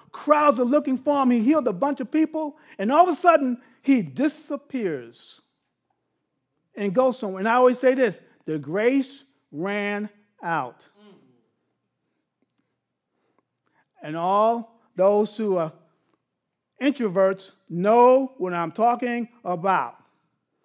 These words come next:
'Cause all of a sudden, who you love people, six P M,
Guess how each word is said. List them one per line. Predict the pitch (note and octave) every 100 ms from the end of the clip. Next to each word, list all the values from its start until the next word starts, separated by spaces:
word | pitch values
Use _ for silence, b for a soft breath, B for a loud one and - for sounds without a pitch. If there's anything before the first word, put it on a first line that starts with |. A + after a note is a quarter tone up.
| _ -
'Cause | F#3 F3+
all | G#3 B3+
of |
a | C#4+
sudden, | C#4+ C4 A#3+ A#3+ A3+ b b
who | B3 A#3
you | A3+ G3+
love | A#3 D4+ D#4
people, | C#4+ C#4 B3+ B3 A#3 - b
six | - - D4+ -
P | D4 C#4+ C#4
M, | C4 B3